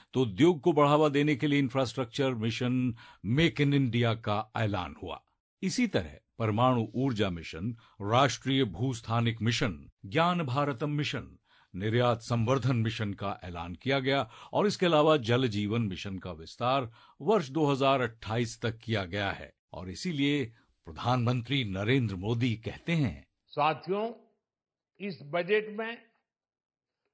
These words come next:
Speaker 2: रिफॉर्म की दिशा में महत्वपूर्ण कदम उठाए गए हैं। न्यूक्लियर एनर्जी में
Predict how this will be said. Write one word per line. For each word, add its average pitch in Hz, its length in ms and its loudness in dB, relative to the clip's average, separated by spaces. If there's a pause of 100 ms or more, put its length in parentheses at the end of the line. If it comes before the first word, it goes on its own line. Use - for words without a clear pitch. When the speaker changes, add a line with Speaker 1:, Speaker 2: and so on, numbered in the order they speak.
(100)
Speaker 2:
रिफॉर्म 220 640 -2
की 277 160 -6
दिशा 190 380 -8
में 117 220 -16 (960)
महत्वपूर्ण 233 920 -2 (180)
कदम 254 320 0
उठाए 160 340 -6
गए 110 80 -16
हैं। 101 320 -20 (1600)
न्यूक्लियर 226 960 0
एनर्जी 208 460 -2
में 240 280 -6